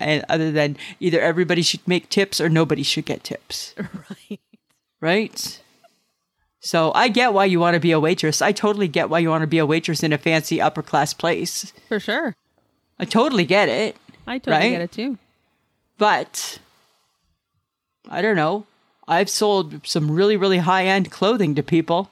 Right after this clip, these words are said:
Speaker 1: No tip.
Speaker 2: No tip.
Speaker 1: Right? No tip. Right?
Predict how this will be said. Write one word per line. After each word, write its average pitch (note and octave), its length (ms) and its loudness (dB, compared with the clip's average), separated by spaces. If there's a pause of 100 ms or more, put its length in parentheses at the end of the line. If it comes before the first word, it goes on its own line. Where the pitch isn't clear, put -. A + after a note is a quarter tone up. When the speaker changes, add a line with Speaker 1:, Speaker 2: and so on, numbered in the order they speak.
Speaker 1:
No F3+ 100 0
tip. D3 280 -8 (420)
Speaker 2:
No G3+ 140 -10
tip. F3+ 220 -14 (600)
Speaker 1:
Right? F#3+ 280 -2 (600)
No G3 100 -4
tip. - 240 -8 (640)
Right? G3+ 280 -4